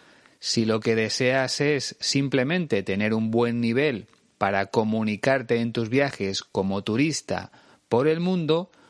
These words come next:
pues lo mismo, díselo a Iñaki y él te pondrá en contacto con un profesor de la escuela para trabajar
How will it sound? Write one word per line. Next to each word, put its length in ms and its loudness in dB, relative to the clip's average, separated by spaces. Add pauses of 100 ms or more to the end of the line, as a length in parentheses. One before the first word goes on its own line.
(240)
pues 200 2
lo 140 0
mismo, 460 -2 (240)
díselo 520 0
a 80 -2
Iñaki 540 -2 (440)
y 180 4
él 260 0
te 140 2
pondrá 340 0
en 80 -4
contacto 680 0
con 220 0
un 180 0
profesor 640 0
de 120 0
la 120 0
escuela 540 0 (520)
para 340 4
trabajar 680 0